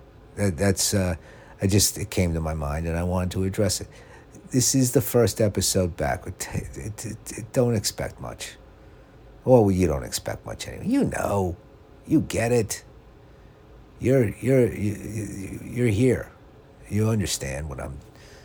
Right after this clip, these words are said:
uh, doing. I don't understand what I'm doing. Why would you? But, uh, I, I'm happy you're here. And, uh, you know, e-, even though I've been very, uh, I,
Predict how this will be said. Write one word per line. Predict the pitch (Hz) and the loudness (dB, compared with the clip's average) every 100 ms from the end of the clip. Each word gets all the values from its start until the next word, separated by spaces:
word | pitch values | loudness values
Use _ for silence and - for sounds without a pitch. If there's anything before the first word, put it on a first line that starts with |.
| - - - - | -20 -20 -16 -4
uh, | 90 73 69 - - - - - - - 85 | -2 0 -2 -8 -16 -20 -20 -20 -20 -12 -4
doing. | 95 95 113 - - 62 - | 0 2 0 -2 -6 -8 -2
I | 147 | 2
don't | 151 78 | 2 2
understand | 64 67 - 73 82 | -4 -8 -8 -8 -8
what | |
I'm | - 71 | -10 -8
doing. | 82 82 | -8 -6
Why | 82 110 | -2 0
would | 92 73 | 0 -2
you? | 82 - - - - - - - - | -8 -12 -20 -20 -20 -20 -20 -20 -4
But, | 98 92 82 - | 2 2 0 -2
uh, | 87 85 78 - - - - - | 0 0 -2 -4 -14 -20 -20 -14
I, | - 92 71 - - | -4 -4 -4 -10 -6
I'm | 95 76 | -6 -4
happy | - 95 98 85 | -2 -2 0 -2
you're | 69 | -2
here. | 71 76 - - - - - - - | -6 -10 -12 -16 -20 -20 -20 -20 -6
And, | 104 78 76 69 | -2 -2 -2 -2
uh, | 67 67 - - - - - - - - | -2 -4 -6 -18 -20 -20 -20 -20 -20 -2
you | 90 | 0
know, | 80 | 2
e-, | 80 80 - - | 2 -2 -6 -2
even | 90 85 | 0 2
though | 85 | 2
I've | 80 78 | 2 0
been | 82 78 69 | 0 -2 -8
very, | - 87 85 82 76 73 | -4 -2 0 0 -4 -4
uh, | 87 | -4
I, | 82 - | -4 0